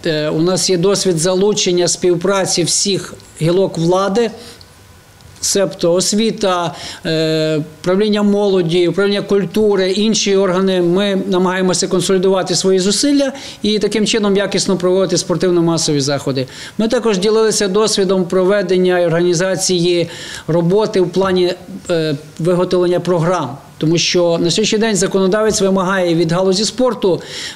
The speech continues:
е, створення програм багаторічних, і тоді,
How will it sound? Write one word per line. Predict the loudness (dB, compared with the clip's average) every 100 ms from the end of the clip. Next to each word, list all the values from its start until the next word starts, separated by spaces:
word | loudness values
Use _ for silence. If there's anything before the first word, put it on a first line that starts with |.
| -6 -2
е, | 0 0 -2
створення | 0 0 2 2 2
програм | 0 0 2 2 2
багаторічних, | 0 0 0 0 0 0 0 -2 -12 -10 -4
і | -2 0
тоді, | 0 0 2 2 2